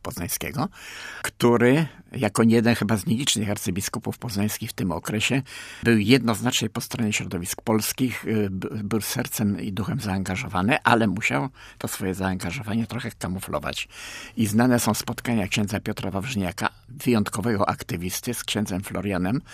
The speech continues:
księdzem biskupem Florianem, y, który niby oficjalnie go strofował, że trochę za ostro, trochę za daleko, powinien ba-, zajmować się bardziej sprawami duchowymi, ale po cichu go wspierał. I świadectwem takiej więzi księdza Wawrzyniaka z arcybiskupem Stablewskim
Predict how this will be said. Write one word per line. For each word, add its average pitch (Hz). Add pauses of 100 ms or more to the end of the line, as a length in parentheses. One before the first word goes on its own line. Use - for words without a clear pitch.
księdzem 85
biskupem -
Florianem, 117 (500)
y, 110
który 123
niby 123 (180)
oficjalnie 117
go 107
strofował, 107 (280)
że 113
trochę -
za 92
ostro, 117
trochę 104
za 87
daleko, 92
powinien 92
ba-, 95 (100)
zajmować 92
się 87
bardziej 92
sprawami 90
duchowymi, 90
ale 123
po 95
cichu 131
go 123
wspierał. 73 (580)
I 113
świadectwem 104
takiej 101
więzi 107 (260)
księdza 104
Wawrzyniaka 98
z -
arcybiskupem -
Stablewskim -